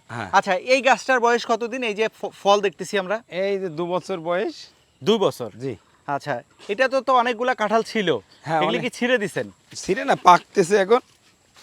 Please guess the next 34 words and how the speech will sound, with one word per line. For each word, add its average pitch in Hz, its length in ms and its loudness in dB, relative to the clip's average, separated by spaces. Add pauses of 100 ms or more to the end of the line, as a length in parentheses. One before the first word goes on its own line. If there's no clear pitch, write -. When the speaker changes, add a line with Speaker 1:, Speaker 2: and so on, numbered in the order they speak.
(160)
Speaker 1:
সাপ 180 260 6
দেখেন। 127 380 2 (680)
Speaker 2:
আচ্ছা। 113 300 -16 (540)
Speaker 1:
হেলে 160 220 2
Speaker 2:
এই 160 60 0
যে 165 80 0
Speaker 1:
সাপ 180 100 2
না, 175 140 -2
Speaker 2:
দর্শক 135 140 -4
Speaker 1:
ধরা 151 120 4
Speaker 2:
দেখতে 139 160 0
Speaker 1:
সাপ? 127 80 2
Speaker 2:
পাচ্ছেন, 190 220 -8
ধরা 135 260 -4
সাপ। 151 200 -2
Speaker 1:
হ্যাঁ। 120 200 2
Speaker 2:
হ্যাঁ। 98 80 -8 (540)
Speaker 1:
পেটে 175 520 0
মনে 170 180 -2
হচ্ছে 165 180 -6
কি 160 180 -10
খেয়েছে। 165 480 0 (420)
Speaker 2:
হ্যাঁ। 117 200 -10
Speaker 1:
ওর 147 340 -2
পেট 160 220 -2
অনেক 156 380 -2 (200)
ইয়ে, 127 180 -6
আমি 143 220 0
তো 165 200 -4 (160)
এইখানে 147 560 0
আসছি 160 280 2
দেখে 156 240 -6
চলে 143 260 -6
যাচ্ছে। 120 360 -6